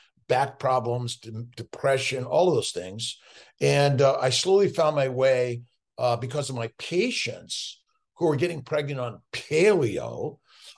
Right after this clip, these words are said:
About fifteen years ago, I found myself between paleo, then keto, and almost twelve years ago, I found carnivore. In literally one month, all my diseases went away, and I've never looked back.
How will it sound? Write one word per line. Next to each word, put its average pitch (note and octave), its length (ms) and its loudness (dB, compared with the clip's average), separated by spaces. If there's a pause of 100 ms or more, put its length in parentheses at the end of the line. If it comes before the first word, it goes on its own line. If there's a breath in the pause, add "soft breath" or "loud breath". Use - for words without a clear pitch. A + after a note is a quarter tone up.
(120)
About B2 400 2
fifteen E3 340 2
years E3+ 240 4
ago, C3 400 4
I A#2 60 2
found C3+ 220 -6
myself B2 380 -4
between A#2 340 -14
paleo, C#3 720 4
then A2 160 -8
keto, A#2 560 0 (360 soft breath)
and B2 200 0
almost D3 360 2
twelve C3 220 -2
years B2 240 -4
ago, A#2+ 140 -4
I G#2+ 80 -2
found A2+ 280 -6
carnivore. G#2+ 640 -4 (280 soft breath)
In C3+ 120 -2
literally D3 420 4
one B2+ 280 -2
month, A#2+ 300 -4
all C3 180 0
my A#2+ 120 -4
diseases A2+ 520 -10
went G#2+ 180 -12
away, G#2 360 -2 (960)
and B2 160 0
I've A2+ 240 -2
never A2 220 -2
looked G2 160 -12
back. B1+ 240 -10